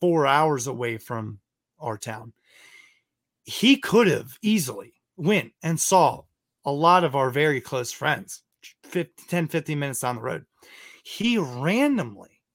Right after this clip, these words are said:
got in his car, and this was around the time he was going through a lot of shit. Um, he got in his car and drove four hours just to watch me.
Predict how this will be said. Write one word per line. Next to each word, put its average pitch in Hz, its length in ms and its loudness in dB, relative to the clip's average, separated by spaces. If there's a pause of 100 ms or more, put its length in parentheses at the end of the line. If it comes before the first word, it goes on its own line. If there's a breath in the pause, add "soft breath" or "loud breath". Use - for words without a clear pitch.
(120)
got 175 300 0
in 220 140 -2
his 190 240 -6
car, 151 340 -4
and 147 140 -2
this 180 140 -2
was 185 120 -4
around 160 320 2
the 156 80 -2
time 147 300 -2
he 139 100 -2
was 120 140 -4
going 147 240 -4
through 123 180 -4
a - 20 -4
lot 117 180 -4
of - 60 -10
shit. - 300 -4 (560 soft breath)
Um, 139 340 -2 (220)
he 165 480 0 (180)
got 139 220 0
in 190 120 0
his 220 180 -4
car 175 420 2
and 143 160 -6
drove 135 320 -4 (140)
four 135 320 0
hours - 640 -8 (340)
just 160 440 0
to 160 60 2
watch 131 440 -2
me. 135 640 -2